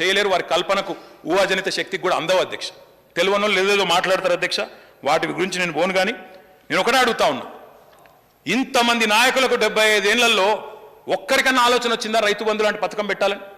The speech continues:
ఎంతోమంది పనిచేసిండ్రు కదా, పదిహేను మంది ప్రధానమంత్రులు, వందల మంది ముఖ్యమంత్రులు, ఎవ్వరికి రాలే, అధ్యక్ష, ఆలోచన కేసీఆర్ గారు వచ్చే వరకు. అంటే దాన్ని బట్టే చెప్పొచ్చు, అధ్యక్ష, నాయకుడికి మనసు ఉంటే,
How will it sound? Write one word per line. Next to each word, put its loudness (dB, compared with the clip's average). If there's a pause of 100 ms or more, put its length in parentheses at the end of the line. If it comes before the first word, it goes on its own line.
(520)
ఎంతోమంది 0
పనిచేసిండ్రు -2
కదా, 2
పదిహేను 0
మంది -4
ప్రధానమంత్రులు, -2 (420)
వందల 0
మంది -2
ముఖ్యమంత్రులు, 0 (400)
ఎవ్వరికి -2
రాలే, 2
అధ్యక్ష, -4
ఆలోచన -2 (480)
కేసీఆర్ 2
గారు 0
వచ్చే -6
వరకు. -4 (600)
అంటే -10
దాన్ని 0
బట్టే 0
చెప్పొచ్చు, -4
అధ్యక్ష, -4
నాయకుడికి -2
మనసు -6
ఉంటే, -6